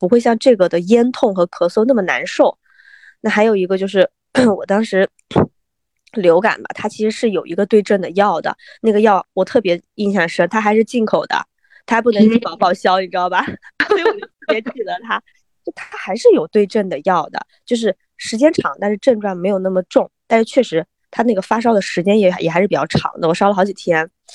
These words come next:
Speaker 1: 但是我白天就是生龙活虎的。但是这个，这个新冠吧，我觉得它有点儿，就是病程快是一个，还有一个就是它会让你有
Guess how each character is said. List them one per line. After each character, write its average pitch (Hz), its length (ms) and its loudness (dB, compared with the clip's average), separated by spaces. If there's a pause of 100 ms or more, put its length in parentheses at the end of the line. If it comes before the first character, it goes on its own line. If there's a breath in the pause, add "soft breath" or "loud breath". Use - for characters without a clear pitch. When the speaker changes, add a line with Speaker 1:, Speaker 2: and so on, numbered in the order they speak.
(180 loud breath)
Speaker 1:
但 226 100 2
是 247 60 6
我 208 60 6
白 156 180 -2
天 294 160 2
就 330 100 2
是 - 100 -8
生 180 220 0
龙 160 140 -4
活 151 160 -2
虎 - 180 -16
的。 - 120 -2 (680 soft breath)
但 339 120 6
是 311 80 -2
这 381 140 0
个， 220 160 2 (400)
这 339 100 2
个 254 100 6
新 226 200 -2
冠 233 140 2 (100)
吧， 175 140 -2
我 165 40 0
觉 - 140 0
得 202 80 2
它 - 200 -2
有 202 120 2
点 214 160 4
儿， 151 100 -4 (920)
就 240 100 2
是 226 80 6
病 269 220 4
程 185 200 0
快 214 240 0
是 196 140 -2
一 160 100 -2
个， 165 80 0
还 202 120 2
有 190 80 4
一 165 100 -2
个 170 100 0
就 175 120 -6
是 170 200 0 (140)
它 247 140 -2
会 247 140 6
让 226 200 2
你 170 120 -4
有 170 200 2